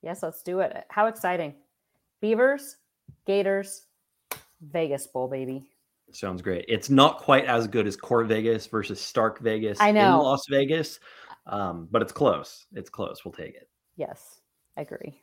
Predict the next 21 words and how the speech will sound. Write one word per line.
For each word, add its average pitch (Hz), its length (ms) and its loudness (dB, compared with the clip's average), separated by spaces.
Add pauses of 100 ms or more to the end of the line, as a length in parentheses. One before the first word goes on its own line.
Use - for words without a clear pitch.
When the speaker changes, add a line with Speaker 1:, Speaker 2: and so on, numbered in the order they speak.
(880)
Speaker 2:
All 127 100 6
right. 110 300 10
Thanks, 139 220 4
everybody, 139 400 8
for 131 120 0
joining 120 280 4
us 110 160 -2
live 107 220 4
on 107 120 0
YouTube, 104 460 -2
listening 98 460 -4 (100)
anywhere, 107 640 2 (360)
uh, 95 60 -6
you 92 180 -4
get 98 160 -2
your 98 60 -12
podcast. 107 640 0
Thanks 147 220 -2
to 147 80 -2
the 120 80 -6
people 135 420 -2